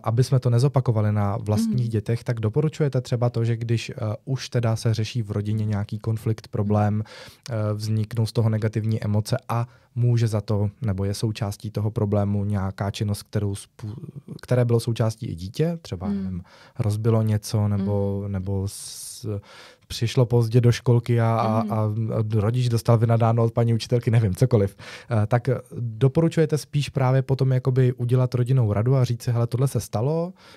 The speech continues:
Speaker 1: můžeme za to vlastně nějak, nějak jako všichni,“
Speaker 2: Hmm.
Speaker 1: ale ukončit ten rozhovor tou větou, „Ale přesto se nic neděje, všichni se
Speaker 2: Hmm.
Speaker 1: máme dál rádi.“ Jako, je to
Speaker 2: Hmm.
Speaker 1: problém? Stal se, ale máme
Speaker 2: Hmm.
Speaker 1: se dál rádi.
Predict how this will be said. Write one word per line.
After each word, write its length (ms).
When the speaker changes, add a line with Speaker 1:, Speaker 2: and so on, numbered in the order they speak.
Speaker 1:
můžeme 280
za 100
to 100
vlastně 260
nějak, 180
nějak 180
jako 160
všichni,“ 720
Speaker 2:
Hmm. 140
Speaker 1:
ale 400
ukončit 340
ten 160
rozhovor 320
tou 140
větou, 300
„Ale 220
přesto 300
se 140
nic 160
neděje, 440
všichni 400
se 100
Speaker 2:
Hmm. 60
Speaker 1:
máme 180
dál 240
rádi.“ 500
Jako, 240
je 100
to 80
Speaker 2:
Hmm. 60
Speaker 1:
problém? 440
Stal 260
se, 160
ale 260
máme 260
Speaker 2:
Hmm. 40
Speaker 1:
se 80
dál 180
rádi. 340